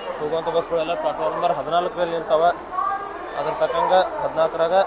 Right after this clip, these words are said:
ಹುಕ್ಕೇರಿ ಹೋಗುವಂಥ ಬಸ್ ನಿಂತೈತಿ. ಇದನ್ನು ನೋಡ್ರಿ, ರಾಯಬಾಗ್ ಡಿಪೋ ಬಸ್. ಇದು ಬೋರ್ಡ್ ಯಾಕೋ ಹಿಂದೆ ಬೇರೆ ಬೇರೆನೇ ಐತಿ. ಮುಂದೆ ಹೋಗಿ ನೋಡೋಣ ಏನೇನು ಯಾವ ಕಡೆ ಹೋಗೋದೈತೆ ಅಂತೇಳಿ. ಅದೇ ರೀತಿ ಪ್ಲಾಟ್‌ಫಾರ್ಮ್ ನಂಬರ್ ಹದಿಮೂರು ನೋಡೋದಾದ್ರೆ ಅತನಿ, ಸೊಲ್ಲಾಪುರ್, ವಿಜಯಪುರ, ಗುಡ್ಡಾಪುರ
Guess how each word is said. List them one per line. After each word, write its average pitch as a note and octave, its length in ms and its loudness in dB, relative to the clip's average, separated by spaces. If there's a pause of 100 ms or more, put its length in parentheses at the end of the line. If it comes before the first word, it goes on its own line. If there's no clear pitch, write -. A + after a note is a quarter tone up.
ಹುಕ್ಕೇರಿ E3+ 280 -2
ಹೋಗುವಂಥ E3 300 -2
ಬಸ್ E3 160 0
ನಿಂತೈತಿ. E3+ 380 -2 (1080)
ಇದನ್ನು E3 220 -4
ನೋಡ್ರಿ, E3+ 260 -2
ರಾಯಬಾಗ್ D3+ 360 2
ಡಿಪೋ - 180 0 (100)
ಬಸ್. - 160 0 (1500)
ಇದು D3 180 -4 (160)
ಬೋರ್ಡ್ D#3+ 260 -2
ಯಾಕೋ D#3 260 -4
ಹಿಂದೆ D#3+ 260 0 (160)
ಬೇರೆ C#3+ 180 0
ಬೇರೆನೇ D#3 300 -4
ಐತಿ. E3+ 160 -10 (240)
ಮುಂದೆ D#3+ 180 -8
ಹೋಗಿ D#3 140 -4
ನೋಡೋಣ D3+ 200 -8 (100)
ಏನೇನು C#3 300 -12
ಯಾವ C#3 320 -6
ಕಡೆ D3 140 -8
ಹೋಗೋದೈತೆ C3+ 380 -8
ಅಂತೇಳಿ. C3+ 260 -10 (580)
ಅದೇ C#3+ 180 -4
ರೀತಿ E3+ 200 -10
ಪ್ಲಾಟ್‌ಫಾರ್ಮ್ D#3 360 -2
ನಂಬರ್ D#3 160 -6
ಹದಿಮೂರು D#3+ 360 -4
ನೋಡೋದಾದ್ರೆ D#3 440 0 (600)
ಅತನಿ, F3 260 -10 (600)
ಸೊಲ್ಲಾಪುರ್, D#3+ 500 0
ವಿಜಯಪುರ, - 460 10
ಗುಡ್ಡಾಪುರ D3 360 0